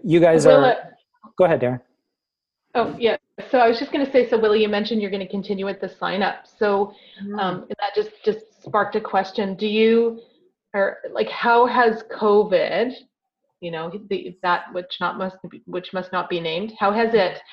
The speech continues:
Speaker 2: um, maybe improved your processes? Or has there been a silver lining from that point of view?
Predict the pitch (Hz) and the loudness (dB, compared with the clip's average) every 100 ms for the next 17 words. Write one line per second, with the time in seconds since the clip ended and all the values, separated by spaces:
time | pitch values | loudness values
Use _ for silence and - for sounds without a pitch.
0 | - - _ - 180 170 170 - 202 202 | -20 -20 _ -6 -4 -4 -8 -10 -4 -2
1 | 180 180 - 214 226 220 180 - 170 - | -2 -4 0 2 2 0 -8 -6 -8 -6
2 | 151 - - - _ _ _ _ _ _ | -10 -10 -10 -12 _ _ _ _ _ _
3 | _ _ _ _ _ - 180 190 185 185 | _ _ _ _ _ -12 -2 -2 0 -2
4 | 180 170 165 - 165 160 151 151 147 - | -2 -4 -6 -6 -6 -6 -8 -8 -10 -12
5 | - _ _ _ _ _ 190 175 170 - | -20 _ _ _ _ _ -10 -6 -8 -8
6 | 180 170 165 | -10 -8 -10